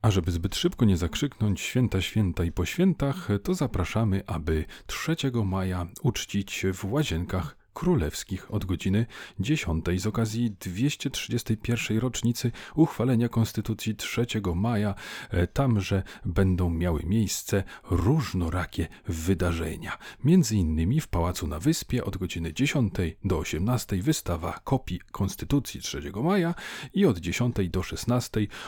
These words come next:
opowieści o Konstytucji. Myślę, że to może być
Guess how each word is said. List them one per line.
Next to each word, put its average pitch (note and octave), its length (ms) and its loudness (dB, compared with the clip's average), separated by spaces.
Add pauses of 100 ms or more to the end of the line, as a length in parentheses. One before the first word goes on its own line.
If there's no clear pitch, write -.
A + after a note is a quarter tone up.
opowieści G2 800 0
o F#2+ 140 0
Konstytucji. - 1080 -4 (300)
Myślę, B2 380 2
że F2 180 0
to E2+ 140 -2
może F2 280 -2
być - 360 -6